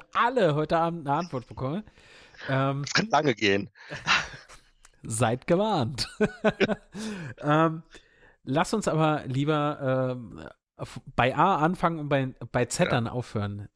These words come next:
Speaker 1: Ähm, und zwar möchte ich gerne, nein, das ist das Goethe-Zitat.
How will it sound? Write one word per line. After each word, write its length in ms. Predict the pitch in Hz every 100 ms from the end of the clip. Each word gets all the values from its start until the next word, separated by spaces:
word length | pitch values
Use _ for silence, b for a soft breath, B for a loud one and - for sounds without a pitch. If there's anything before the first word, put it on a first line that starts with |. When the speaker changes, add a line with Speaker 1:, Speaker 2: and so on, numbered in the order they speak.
| 107
Speaker 1:
Ähm, 580 | 123 127 123 123 123 123 _ _
und 180 | - 127
zwar 460 | - 113 110 135 151
möchte 340 | 123 131 - 113
ich 320 | 127 - -
gerne, 600 | 117 110 120 127 127 127 b b -
nein, 260 | 123 117 95 _
das 140 | - 120
ist 120 | 110
das 140 | 113
Goethe-Zitat. 880 | - 131 180 170 170 180 170 180 -